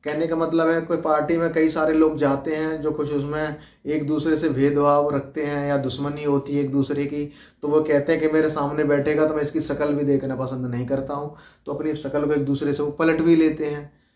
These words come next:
समझ रहे हो? तो कुछ लोग उसमें सामने मुंह करके खाना खा रहे होते हैं, कुछ लोग शक्ल पलट लेते हैं अपनी। समझ गए ना? तो वही question कहना चाह रहा है। इस अवस्था में क्या होता है, जैसे समझ लीजिए question यही है, थोड़ा चेंजिंग है।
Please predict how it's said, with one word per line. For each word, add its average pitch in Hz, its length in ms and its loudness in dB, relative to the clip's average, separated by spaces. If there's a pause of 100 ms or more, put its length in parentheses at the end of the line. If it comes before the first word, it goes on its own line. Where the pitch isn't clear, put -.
(140)
समझ 156 220 -2
रहे 156 100 4
हो? 165 120 2 (340)
तो 139 60 -12
कुछ 156 220 -4
लोग 165 180 4
उसमें 170 440 -2
सामने 151 380 -4
मुंह 156 180 -2
करके 165 260 2
खाना 170 260 -2
खा 170 200 0
रहे 190 120 4
होते 185 260 2
हैं, 139 180 -2
कुछ 123 140 -10
लोग 120 180 -4
शक्ल 143 280 -6
पलट 180 280 2
लेते 180 260 2
हैं 175 80 0
अपनी। 170 260 -6 (540)
समझ 160 220 -2
गए 160 160 4
ना? 185 140 -2
तो 180 260 -10
वही 160 200 4
question 165 300 -2
कहना 131 260 -6
चाह 120 180 -6
रहा 117 160 -4
है। 123 180 -12 (500)
इस 185 160 -4
अवस्था 185 480 0
में 180 120 -4
क्या 160 140 -2
होता 131 260 -2
है, 151 100 0
जैसे 147 220 -4
समझ 165 260 -6
लीजिए 135 500 -2 (1600)
question 143 260 -10
यही 151 340 2
है, 175 520 -2 (260)
थोड़ा 151 180 -6
चेंजिंग 165 420 -4
है। 175 360 -10